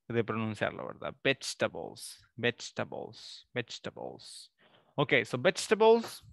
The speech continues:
And among the vegetables we have broccoli,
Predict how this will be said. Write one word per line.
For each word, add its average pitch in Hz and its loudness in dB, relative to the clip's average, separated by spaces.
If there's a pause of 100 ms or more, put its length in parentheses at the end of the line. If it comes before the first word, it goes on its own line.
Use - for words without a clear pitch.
(560)
And 165 6
among 202 8
the 220 6
vegetables 190 4
we 180 -6
have 131 6 (840)
broccoli, 226 4